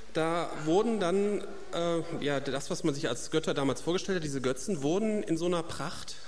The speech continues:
als Statuen dargestellt. Und vielleicht hatte diese junge Frau sowas auch irgendwie vor Augen,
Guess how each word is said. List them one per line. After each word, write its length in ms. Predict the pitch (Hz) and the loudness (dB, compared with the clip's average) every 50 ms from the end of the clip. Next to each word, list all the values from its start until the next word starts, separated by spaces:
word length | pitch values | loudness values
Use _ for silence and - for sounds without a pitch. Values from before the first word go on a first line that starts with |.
| - - | -6 -4
als 160 | 147 139 - | -4 -4 -4
Statuen 420 | - - 107 117 - - 180 185 160 | -2 -2 -2 -2 0 2 2 4 4
dargestellt. 560 | 160 165 175 165 - - - 87 - - - - - - - - - - - | 4 4 4 2 0 -2 -2 -4 -4 -6 -6 -8 -8 -8 -8 -8 -8 -6 -4
Und 140 | - - - | -2 -2 -2
vielleicht 320 | - 175 208 247 - - | 0 0 0 0 0 -4
hatte 160 | 226 - 220 | -6 -4 -4
diese 200 | 185 190 180 165 | -4 -4 -2 2
junge 240 | 170 165 175 170 165 | 2 4 4 4 2
Frau 540 | - - - - 113 113 151 208 233 - - - - - - - - - | 0 -2 -4 -2 0 2 2 2 0 -2 -4 -8 -8 -8 -8 -8 -8 -6
sowas 320 | - 156 185 202 190 - | -4 -2 -2 -2 -2 -2
auch 120 | 151 - | -4 -2
irgendwie 300 | - 156 175 190 175 185 | 0 2 4 4 4 2
vor 240 | 175 - - 170 - | 0 -2 0 2 4
Augen, 340 | 117 127 131 110 98 90 | 6 6 6 4 2 0